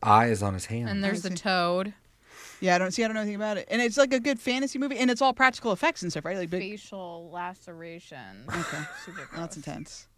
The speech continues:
Speaker 2: I don't like that.
Speaker 3: We
Speaker 2: It's
Speaker 3: need to
Speaker 2: set
Speaker 3: watch
Speaker 2: in,
Speaker 3: it.
Speaker 2: like, Spain during a
Speaker 1: Yeah,
Speaker 2: war.
Speaker 1: Spain.
Speaker 3: Yeah, I think that, you know, I'm so lazy. I think that's part of why
Speaker 1: It
Speaker 3: I
Speaker 1: is.
Speaker 3: never <laughs> watched it, 'cause it's
Speaker 2: You have to
Speaker 3: so
Speaker 2: read it?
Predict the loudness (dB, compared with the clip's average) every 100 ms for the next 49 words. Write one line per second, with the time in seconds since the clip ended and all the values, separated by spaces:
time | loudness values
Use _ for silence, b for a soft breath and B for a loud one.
0 | -20 -16 -16 -16 -18 -18 -4 -2 0 0
1 | -2 -2 -4 -6 -10 -10 -2 0 0 0
2 | -2 -2 0 2 2 -2 -10 -4 6 8
3 | 8 6 4 2 4 4 2 0 4 6
4 | 6 2 2 0 0 -2 -2 -4 -6 -6
5 | -6 2 6 6 4 0 0 6 6 6
6 | 4 6 8 8 6 4 2 0 6 8
7 | 8 6